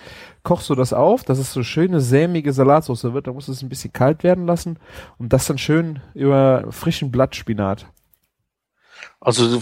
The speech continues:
Speaker 2: geschmacklich kann ich mir das sehr, sehr gut vorstellen, aber sieht das optisch nicht ein bisschen so
Speaker 1: Es ist im Grunde, ähm,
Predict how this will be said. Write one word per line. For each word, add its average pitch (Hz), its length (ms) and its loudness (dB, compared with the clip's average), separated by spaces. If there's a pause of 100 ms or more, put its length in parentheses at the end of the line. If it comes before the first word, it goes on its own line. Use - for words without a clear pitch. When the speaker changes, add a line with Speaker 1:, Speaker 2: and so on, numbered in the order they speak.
Speaker 2:
geschmacklich - 420 0
kann 143 120 0
ich - 100 -2
mir 127 60 2
das 113 120 0
sehr, 135 220 4
sehr 139 180 2
gut 135 200 -16
vorstellen, 127 500 -2 (520)
aber 110 400 0
sieht 120 260 -2
das - 240 -2
optisch - 340 -4
nicht 117 160 -2
ein 113 80 0
bisschen 110 420 2
so 104 300 4 (760)
Speaker 1:
Es 123 220 -8
ist 156 160 -10
im 131 100 -8
Grunde, 185 720 2
ähm, 139 520 -6